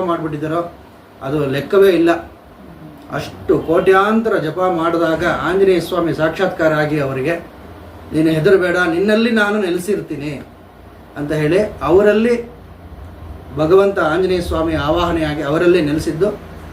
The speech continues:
ಆಂಜನೇಯನ ಪ್ರತಿರೂಪವೇ ಅವರು ಆಗ್ಬಿಟ್ರು. ನಮ್ಮ ಗುರುಗಳು, ಬೆಳಗೂರು ಬಿಂದು ಮಾಧವ ಸದ್ಗುರುಗಳು, ಅವರು ಒಮ್ಮೆ ಹೀಗೆ ನಾನು, ನಾವೆಲ್ಲ ಹೋಗಿದ್ವಿ, ಮೊಟ್ಟ ಒಂದು ಎರಡನೇ ಭೇಟಿ ಅನ್ಸುತ್ತೆ, ಗುರುಗಳನ್ನ ಭೇಟಿ ಮಾಡೋಕೆ ಹೋದಾಗ,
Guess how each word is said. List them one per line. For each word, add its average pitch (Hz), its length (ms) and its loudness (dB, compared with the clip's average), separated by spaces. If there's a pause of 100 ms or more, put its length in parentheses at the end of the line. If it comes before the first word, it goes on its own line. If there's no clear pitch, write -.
(300)
ಆಂಜನೇಯನ 226 540 2 (100)
ಪ್ರತಿರೂಪವೇ 233 600 2
ಅವರು 196 540 2 (240)
ಆಗ್ಬಿಟ್ರು. 175 440 -4 (260)
ನಮ್ಮ 147 160 -6
ಗುರುಗಳು, 160 460 0
ಬೆಳಗೂರು 160 380 0
ಬಿಂದು 147 240 -2
ಮಾಧವ 151 260 2
ಸದ್ಗುರುಗಳು, 131 460 -6 (800)
ಅವರು 214 280 6 (680)
ಒಮ್ಮೆ 185 200 -6
ಹೀಗೆ 208 320 2
ನಾನು, 185 260 2 (720)
ನಾವೆಲ್ಲ 170 240 2
ಹೋಗಿದ್ವಿ, 202 560 0 (160)
ಮೊಟ್ಟ 147 240 -12
ಒಂದು 160 460 -6
ಎರಡನೇ 190 460 0
ಭೇಟಿ 196 300 2
ಅನ್ಸುತ್ತೆ, 165 360 -2 (320)
ಗುರುಗಳನ್ನ 175 420 4
ಭೇಟಿ 180 220 2
ಮಾಡೋಕೆ 156 320 0
ಹೋದಾಗ, 151 280 0